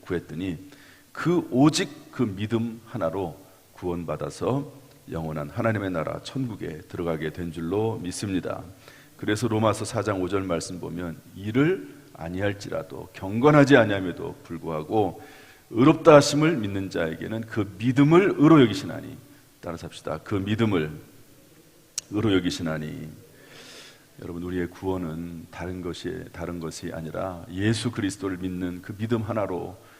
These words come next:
우리가 구원을 받는 줄로 믿습니다. 우리가 이 땅에 살면서 아무리 실수가 많고, 허물이 많고, 죄가 많아도 예수 그리스도를 믿는 믿음이 우리를 구원하고,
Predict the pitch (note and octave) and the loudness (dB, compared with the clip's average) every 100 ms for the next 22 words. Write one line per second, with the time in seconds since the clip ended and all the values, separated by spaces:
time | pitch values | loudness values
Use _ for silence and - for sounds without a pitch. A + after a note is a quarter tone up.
0 | - F2 E2 D#2 - F#2 F2+ E2 E2 E2 | -14 -10 -6 -6 -6 -6 -4 -4 -4 -6
1 | D#2 D#2+ D#2+ D#2+ E2 F#2+ E2 D#2+ D#2+ E2 | -8 -8 -8 -8 -8 -6 -6 -6 -8 -10
2 | - - - - - F2 F2 E2+ F#2 F#2 | -16 -20 -20 -16 -8 -2 -2 -2 -4 -4
3 | F2 - F2 E2 E2 - - D2+ - A2+ | -6 -8 -8 -8 -10 -10 -8 -8 -6 -4
4 | G#2+ G#2+ A2 A2 - - - - A2+ - | -4 -4 -8 -12 -20 -20 -20 -12 -10 -8
5 | G#2+ G2 D#2+ D#2+ - - E2 A#2+ A#2+ A2+ | -8 -6 -6 -10 -12 -14 -6 -4 -2 -2
6 | G#2 E2 E2 - F2 E2+ - F2+ F2+ F#2+ | -2 -2 -4 -10 -12 -12 -8 -6 -4 -4
7 | E2 F#2+ F2 E2+ F#2 F#2+ - - - - | -2 -2 -2 -4 -6 -8 -14 -20 -20 -20
8 | - - - G#2+ B2 D3 C#3+ B2 A#2+ A2+ | -20 -18 -2 0 2 0 2 2 2 -2
9 | G#2 G2 G2 G2 G2+ F#2 E2+ C#3 D3+ D#3 | -2 -4 -6 -6 -8 -10 -2 4 6 8
10 | D#3+ A#2 G#2 F#2 F#2 - F2 E2+ E2 F#2+ | 8 6 2 -2 -4 -8 -8 -6 -6 -8
11 | E2+ | -8